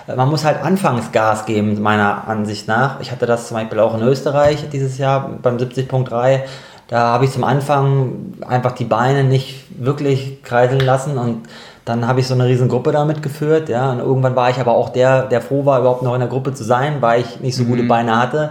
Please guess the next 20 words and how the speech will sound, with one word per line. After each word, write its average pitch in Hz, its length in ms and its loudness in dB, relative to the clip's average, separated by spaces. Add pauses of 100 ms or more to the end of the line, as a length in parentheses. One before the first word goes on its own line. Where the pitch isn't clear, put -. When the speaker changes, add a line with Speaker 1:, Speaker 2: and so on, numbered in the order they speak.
(140)
Speaker 2:
Ja. 120 160 -2 (220)
Speaker 1:
Ähm, 123 360 -2
ja, 123 400 2 (340)
man 120 160 -2
sollte 139 220 2
so 139 100 0
eine 143 120 0
Strecken 175 440 0
halt 107 140 2
einfach 107 240 0
versuchen, 104 400 -2
da 101 100 2
zu - 140 -4
ändern 101 240 0
oder 113 120 0
eine 127 140 2
zwanzig 123 340 -2
Meter 151 240 0
Regel 107 180 2
einführen. 95 460 -4